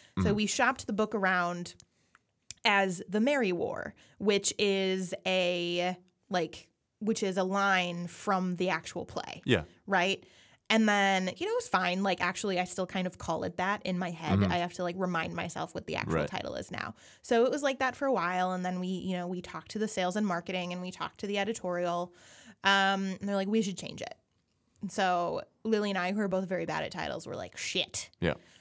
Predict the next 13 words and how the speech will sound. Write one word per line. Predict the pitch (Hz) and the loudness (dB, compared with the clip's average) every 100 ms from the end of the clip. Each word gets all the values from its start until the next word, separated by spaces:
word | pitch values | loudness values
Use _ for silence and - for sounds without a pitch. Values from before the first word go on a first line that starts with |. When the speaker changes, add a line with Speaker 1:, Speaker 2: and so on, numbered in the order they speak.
| _ | _
Speaker 1:
So | - 247 226 220 214 | 2 8 8 8 6
we | 214 | 2
went | 208 247 | 2 2
back | 240 214 | 2 0
to | 240 | 0
the | 240 | 2
drawing | 202 170 180 | 2 0 -2
board. | 170 156 175 175 - _ _ _ _ _ _ - - - | -4 -4 -6 -10 -16 _ _ _ _ _ _ -18 -14 -4
We | 190 214 | 2 4
both, | 196 185 202 - | 4 2 2 2
like, | 190 - - | 0 -2 -8
combed | - - 214 220 214 | -8 2 4 6 4
through, | - - 202 196 185 180 180 175 | 0 -2 2 4 4 2 0 0